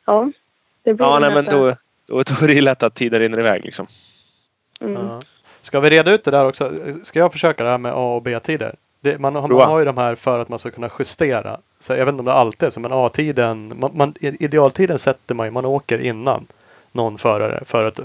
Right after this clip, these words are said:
Speaker 3: få en ungefärlig tid på vad det tar. Någon medelmåttig förare, egentligen så, kan man säga. Och så sätter man en A-tid och sen sätter man en B-tid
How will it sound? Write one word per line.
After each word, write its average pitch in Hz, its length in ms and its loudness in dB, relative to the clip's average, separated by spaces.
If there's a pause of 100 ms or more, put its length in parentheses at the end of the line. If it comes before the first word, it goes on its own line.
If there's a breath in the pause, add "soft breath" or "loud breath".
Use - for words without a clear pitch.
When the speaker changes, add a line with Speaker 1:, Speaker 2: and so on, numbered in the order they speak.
Speaker 3:
få 120 240 -4
en 107 80 -6
ungefärlig 110 500 -2
tid 113 200 -8
på 123 100 -8
vad 113 80 -4
det 113 40 -6
tar. - 260 -4 (240)
Någon 110 260 -8 (100)
medelmåttig 117 680 -8
förare, 120 220 -10
egentligen 131 280 -10
så, 220 200 -6 (760 soft breath)
kan 107 120 -12
man 107 100 -14
säga. 120 160 -10 (480)
Och 123 100 -10
så 143 60 -6
sätter 151 220 0
man 135 100 -2
en 135 80 -4
A-tid 131 420 0
och 127 60 -4
sen 123 120 -6
sätter 131 200 -4
man 120 120 -4
en 117 80 -8
B-tid 120 520 -2